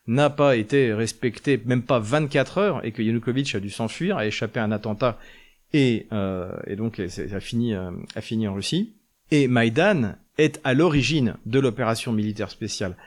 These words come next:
Maïdan, puis les accords de Minsk. Accords de Minsk qui d'ailleurs, on le sait maintenant officiellement, grâce à François Hollande, Angela Merkel et, euh, Poroshenko, n'ont jamais été conçus pour être appliqués.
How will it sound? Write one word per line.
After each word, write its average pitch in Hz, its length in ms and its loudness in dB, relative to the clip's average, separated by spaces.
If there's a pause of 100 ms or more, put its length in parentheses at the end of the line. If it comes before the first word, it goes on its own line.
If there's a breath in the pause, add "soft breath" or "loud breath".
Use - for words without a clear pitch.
(140 loud breath)
Maïdan, 139 560 2 (280 soft breath)
puis 151 380 -2
les 127 160 2
accords 139 240 4
de 117 80 4
Minsk. 131 380 2 (180 soft breath)
Accords 135 260 0
de 127 120 4
Minsk 143 340 4
qui 107 140 -4
d'ailleurs, 123 340 4
on 117 140 -2
le 117 80 2
sait 131 200 2
maintenant 117 320 2
officiellement, 113 640 0 (240 loud breath)
grâce 113 240 0
à 127 80 0
François 113 460 0
Hollande, 117 320 2
Angela 113 400 2
Merkel 113 400 0
et, 107 320 0
euh, 90 760 -4
Poroshenko, 117 640 0 (320 loud breath)
n'ont 139 380 4
jamais 127 480 4
été 131 320 2
conçus 156 560 -2 (120)
pour 120 160 0
être - 220 0 (160)
appliqués. 113 560 -2